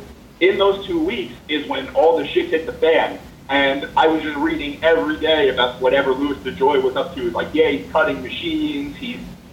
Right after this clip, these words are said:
he's doing this. These, these machines are needed. They're in key, they're in key, like, swing states where these, uh, where these machines are shutting down. But I don't think that should have too much to do with the ballots. I've, I've never actually seen one of those machines because we don't have them.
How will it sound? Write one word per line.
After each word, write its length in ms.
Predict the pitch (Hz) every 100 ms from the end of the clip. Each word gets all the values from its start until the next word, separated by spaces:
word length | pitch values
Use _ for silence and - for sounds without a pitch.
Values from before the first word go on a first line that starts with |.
| -
he's 160 | 277 -
doing 340 | 139 135 - 143
this. 260 | 151 - -
These, 180 | 254 269 - -
these 180 | 117 -
machines 420 | 107 - 139 131
are 100 | 117
needed. 440 | 123 143 135 127 120
They're 220 | 113 107
in 100 | 104
key, 320 | - 123 - -
they're 200 | 120 113
in 100 | 113
key, 260 | - 131 139
like, 320 | 107 110 -
swing 300 | 143 - -
states 300 | 139 117 -
where 160 | 120 117
these, 180 | 110 - - -
uh, 360 | 101 92 95 - - - - -
where 160 | 123
these 200 | 120 117 113
machines 380 | - 143 151
are 120 | 131 -
shutting 320 | 131 117 123
down. 500 | 135 135 127 123 - - -
But 180 | 117 -
I 100 | 151
don't 180 | 165 160
think 180 | 151 135
that 220 | 131 -
should 100 | 131
have 240 | - -
too 80 | 143
much 200 | - -
to 60 | 131
do 100 | -
with 160 | 202
the 60 | -
ballots. 300 | 196 - -
I've, 180 | - -
I've 180 | 156 170
never 200 | 170 160
actually 360 | 147 151 139 139 -
seen 260 | 208 143
one 180 | 123 127
of 100 | 127
those 220 | 123 123
machines 360 | 120 - 202 147
because 280 | 120 127 117
we 80 | 131
don't 160 | 123
have 300 | - - -
them. 220 | 95 87